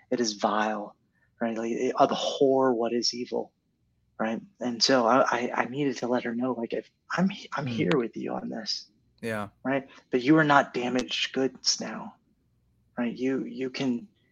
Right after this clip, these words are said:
Speaker 1: there, there is always growth in some way for, um, us to work through our sufferings and our,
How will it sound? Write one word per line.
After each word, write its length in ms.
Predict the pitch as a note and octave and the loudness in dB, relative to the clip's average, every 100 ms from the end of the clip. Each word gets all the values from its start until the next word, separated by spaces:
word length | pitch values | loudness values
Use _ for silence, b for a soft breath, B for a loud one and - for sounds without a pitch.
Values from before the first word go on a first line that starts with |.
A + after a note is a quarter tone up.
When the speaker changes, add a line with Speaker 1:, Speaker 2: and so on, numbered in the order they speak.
| _ _ - | _ _ 6
Speaker 1:
there, 200 | C3 A#2 | 6 6
there 180 | C3 | 4
is 120 | C3+ - | 4 4
always 440 | C3 C3 B2+ A#2 | 2 2 2 0
growth 760 | A2+ A2+ A#2 B2 A#2 - - - _ - | -4 -6 -2 0 0 -6 -16 -20 _ -6
in 100 | A#2+ | 0
some 360 | - C3 B2 A2+ | 4 6 4 2
way 180 | A#2 A2+ | 0 -2
for, 380 | - A#2 A#2 A2 b b b _ | -2 0 2 0 b b b _
um, 380 | A#2 A#2 A2+ G#2+ _ _ _ - - | -2 -2 -4 -8 _ _ _ -8 2
us 200 | B2+ - | 4 4
to 120 | B2 | 2
work 260 | A2+ B2 B2 | 4 2 2
through 260 | - B2+ | -2 2
our 140 | B2 A2+ | 4 4
sufferings 680 | - B2 A#2+ B2 A#2 A#2 A#2+ | 4 4 2 -2 -2 -4 -4
and 100 | A2+ | -2
our, 220 | A2+ A2 | -4 -6